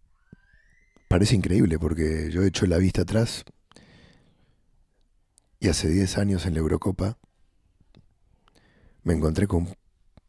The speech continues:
gente encantadora, un país libre, pacífico, abierto, hospitalario.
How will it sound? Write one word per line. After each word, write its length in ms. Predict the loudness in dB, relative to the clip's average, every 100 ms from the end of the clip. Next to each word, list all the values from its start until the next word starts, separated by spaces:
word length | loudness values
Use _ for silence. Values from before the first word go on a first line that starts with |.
| _ -6
gente 360 | 0 0 0
encantadora, 920 | -4 -6 -6 -2 0 2 2 -2 -10 _ _ _ _
un 100 | -6
país 600 | -2 -2 -2 -4 -14 -20 _ _ _ _ _ _ _ _ _ _ _ _ _ _ _ _ _ _ _
libre, 420 | 2 6 6 4 -2 _ _ _ _ _ _ _ _ _ _ _ -8
pacífico, 720 | -6 -2 -2 -2 -4 -6 -10 _ _ -20 -20 _ _ _ _ _ _
abierto, 680 | 0 4 4 4 -2 -4 -6 _ _ _ _ _ _ _ _ _ _ _ _ _ _ _ _ _ _ _ _
hospitalario. 920 | -4 2 2 4 4 4 4 2 0